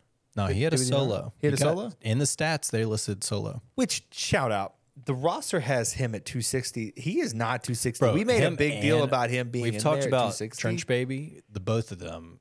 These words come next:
Speaker 1: neither one of them are two sixty.
Speaker 2: Trench Baby's a three hundo for sure. And Trench Baby's probably, or not Trench Baby, Anderson's probably pretty close. He is probably
Speaker 1: He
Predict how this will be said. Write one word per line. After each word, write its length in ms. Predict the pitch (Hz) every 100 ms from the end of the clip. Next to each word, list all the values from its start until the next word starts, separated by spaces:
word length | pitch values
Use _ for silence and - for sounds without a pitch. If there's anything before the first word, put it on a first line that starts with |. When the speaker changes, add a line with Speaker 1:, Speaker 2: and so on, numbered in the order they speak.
| -
Speaker 1:
neither 220 | 104 104
one 160 | 98 92
of 80 | 92
them 160 | 95
are 60 | 87
two 180 | - 107
sixty. 360 | - 110 -
Speaker 2:
Trench 240 | - 190 -
Baby's 400 | 151 135 117 110 _
a 120 | 113 110
three 300 | 143 139 120
hundo 460 | 113 104 92 82
for 220 | - 113 98
sure. 500 | - 117 98 82 - _ _
And 100 | 143
Trench 240 | - 247 -
Baby's 260 | 170 143
probably, 260 | - 147 135
or 80 | 127
not 160 | 113 98
Trench 240 | - 87
Baby, 200 | 80 95 - - _ _ -
Anderson's 500 | 123 180 160 139 110
probably 280 | 123 113 101
pretty 260 | - 98
close. 380 | 87 98 90 -
He 180 | - 110
is 140 | 139 -
probably 480 | 127 123 110 104 -
Speaker 1:
He 240 | 117 143